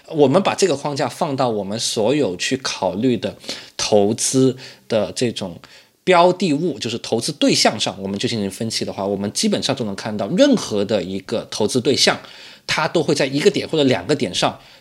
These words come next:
它是有缺陷的。就有一些就是风险很高，对吧？它收益可能很高，对吧？就可能就是今年大家如果说买股票会发现，今年 A 股当中的小盘股，就市值很低的小盘股，整体的涨幅是很高的。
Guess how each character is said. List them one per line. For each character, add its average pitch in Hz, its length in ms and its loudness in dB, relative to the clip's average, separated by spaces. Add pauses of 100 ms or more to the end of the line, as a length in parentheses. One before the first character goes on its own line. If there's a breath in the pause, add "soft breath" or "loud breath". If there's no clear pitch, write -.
它 143 260 0
是 131 280 2
有 92 200 0 (720 soft breath)
缺 143 280 4
陷 127 360 -2
的。 - 180 -16
就 160 100 2
有 120 200 6
一 131 40 4
些 139 160 0
就 143 120 0
是 135 200 -2 (440 loud breath)
风 190 440 2
险 - 300 0
很 82 200 -8
高， 85 300 -6
对 110 120 -2
吧？ 92 180 -6
它 127 100 -6
收 156 240 4
益 160 120 4
可 117 100 -2
能 101 100 -4
很 92 120 -8
高， 98 240 -4
对 110 80 0
吧？ 98 120 -2
就 117 200 -2
可 101 160 -2
能 104 180 -2
就 123 80 -2
是 117 140 -4
今 139 240 2
年 107 320 2
大 113 100 0
家 110 120 0
如 107 100 -2
果 101 120 0
说 107 240 0 (240 loud breath)
买 113 160 0
股 101 140 -2
票 104 160 -2
会 113 100 0
发 107 140 -2
现， 110 100 -2 (240 loud breath)
今 196 240 2
年 135 340 -2 (120)
A 240 240 4
股 104 260 -6
当 147 200 -4
中 156 180 -6
的 131 80 -4
小 92 560 2
盘 107 360 -6
股， - 240 -12
就 123 140 -8
市 202 320 4
值 156 140 0
很 113 200 -4
低 135 120 0
的 131 80 0
小 95 180 -4
盘 113 180 -8
股， 120 140 -6
整 135 380 0
体 - 120 -4
的 120 120 -4
涨 104 260 -2
幅 123 180 -2
是 139 120 2
很 104 160 -6
高 123 200 0
的。 110 140 -6